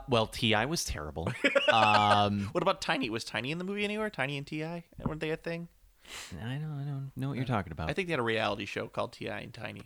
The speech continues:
Speaker 2: I'm
Speaker 1: Oh,
Speaker 2: not mistaken.
Speaker 1: I'll let you, I'll let you have that one. I don't know.
Speaker 2: Yes.
Speaker 1: Um, I mean, Paul Rudd was very Paul Rudd through the whole thing. You know, Evangeline Lilly just sort of had
Speaker 2: She had weird crying face
Speaker 1: She's
Speaker 2: throughout the
Speaker 1: just
Speaker 2: movie.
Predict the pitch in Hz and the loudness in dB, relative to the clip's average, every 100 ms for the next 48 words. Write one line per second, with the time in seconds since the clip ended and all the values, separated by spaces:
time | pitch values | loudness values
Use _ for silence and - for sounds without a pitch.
0 | - 92 95 87 - - - 104 110 113 | -4 0 2 0 -2 -8 -2 2 4 2
1 | - 110 - 98 98 104 101 95 90 87 | 0 -4 -2 -2 0 -2 0 0 0 -2
2 | 85 82 85 90 90 90 85 - - - | -2 -4 -2 0 0 0 -2 -8 -20 -12
3 | 90 - 113 110 110 110 110 110 107 - | -10 -4 2 4 6 6 6 4 0 -4
4 | _ _ _ _ _ _ - - _ _ | _ _ _ _ _ _ -18 -18 _ _
5 | _ _ - 262 226 - 185 208 175 156 | _ _ -2 0 2 2 4 4 6 6
6 | 151 156 131 139 135 113 107 123 127 117 | 6 4 2 4 4 2 2 4 4 2
7 | 123 117 107 107 104 95 110 101 95 101 | 4 4 4 0 -2 -4 -2 0 2 2
8 | 92 101 95 95 95 90 107 101 101 98 | 0 -2 -2 -4 -6 -6 -4 -2 -2 -2
9 | 98 92 104 107 101 113 110 104 104 101 | -4 -4 -2 0 0 -2 -2 -4 -4 -6
10 | 98 104 101 - 104 101 95 _ _ _ | -6 -6 -6 -2 -2 -2 -6 _ _ _
11 | - - 98 90 101 _ - 262 330 180 | -10 -2 -2 -2 -12 _ -2 2 2 2
12 | 175 262 - - 143 139 113 - 98 90 | 2 2 0 2 4 4 0 -4 -4 -6
13 | - - _ - - 165 151 131 143 131 | -10 -12 _ -6 -4 -4 -4 0 0 2
14 | 120 120 107 95 | 0 0 0 -4